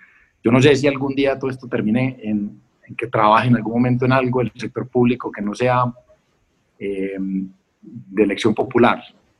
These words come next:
sino un cargo tecnócrata, pero trabajando desde el, la ejecución y el desarrollo como de políticas públicas para impactar directamente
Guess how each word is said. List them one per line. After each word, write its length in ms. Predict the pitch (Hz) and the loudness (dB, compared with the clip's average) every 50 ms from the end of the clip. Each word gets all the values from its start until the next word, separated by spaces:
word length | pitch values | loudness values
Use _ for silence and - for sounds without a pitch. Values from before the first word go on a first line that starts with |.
| _ _ - _ _ _ _ _ _ - | _ _ -20 _ _ _ _ _ _ -4
sino 160 | 110 107 110 | -2 -2 0
un 60 | 110 | 0
cargo 300 | 107 127 127 123 131 131 | 0 0 0 2 0 -2
tecnócrata, 840 | 127 120 104 107 110 113 110 110 127 131 127 127 131 117 110 - - _ _ _ _ _ _ _ _ _ _ _ _ _ _ _ _ _ _ _ _ _ | -2 -2 -2 -2 -2 -4 -4 -4 -4 -6 -4 -4 -6 -6 -6 -8 -16 _ _ _ _ _ _ _ _ _ _ _ _ _ _ _ _ _ _ _ _ _
pero 200 | - 110 104 104 | -6 -6 -6 -4
trabajando 480 | - 110 107 104 98 107 113 113 120 127 | -4 -4 -2 -2 -2 -4 -4 -4 -4 -4
desde 180 | 120 110 113 | -4 -4 -4
el, 480 | 110 107 104 104 101 101 101 101 104 101 - _ _ - - | -4 -6 -6 -6 -8 -8 -8 -10 -10 -12 -14 _ _ -14 -6
la 160 | 120 113 104 | -4 -2 -2
ejecución 440 | 98 98 104 - - - 107 107 107 | -2 -2 -4 -4 -4 -2 0 2 2
y 40 | 127 | 4
el 60 | 127 | 4
desarrollo 380 | 123 110 110 104 110 113 127 123 | 4 4 2 2 0 0 -2 -2
como 140 | 135 123 | 0 -2
de 80 | 117 107 | -2 -2
políticas 580 | - 113 110 107 107 107 - - - 127 - - | 0 -2 -2 -2 -2 -4 -8 -6 -6 -6 -4 0
públicas 520 | - 147 147 147 123 113 - - - - | 4 4 4 6 4 2 -2 -6 -10 -8
para 320 | - - 107 104 - - _ _ _ _ _ _ _ _ _ _ _ _ _ _ _ _ _ _ _ _ _ _ _ _ _ _ _ | -6 -6 -6 -6 -6 -10 _ _ _ _ _ _ _ _ _ _ _ _ _ _ _ _ _ _ _ _ _ _ _ _ _ _ _
impactar 720 | - 139 123 123 127 170 185 - - 151 135 123 - - - | -2 0 0 2 2 2 0 2 2 2 2 2 0 -4 -4
directamente 800 | 117 117 120 113 117 - 131 131 131 131 131 127 127 131 135 131 | -2 -2 -2 -2 -4 -4 -4 -4 -4 -4 -6 -6 -6 -6 -6 -8